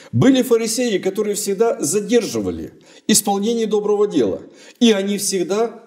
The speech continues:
находили, находили место, то есть, э, оправдание для того, что они не делают то или иное.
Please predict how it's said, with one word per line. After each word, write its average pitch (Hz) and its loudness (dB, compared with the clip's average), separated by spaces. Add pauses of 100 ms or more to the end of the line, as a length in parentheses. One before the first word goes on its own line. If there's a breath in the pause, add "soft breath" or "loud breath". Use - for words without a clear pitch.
находили, 180 0 (320 soft breath)
находили 165 2
место, 180 -2
то 185 2
есть, 165 0
э, - 2
оправдание 143 2 (300 loud breath)
для 131 4
того, 190 -4
что 185 -2
они 175 2
не 170 0
делают 185 -4
то 170 2
или 151 4
иное. 101 -2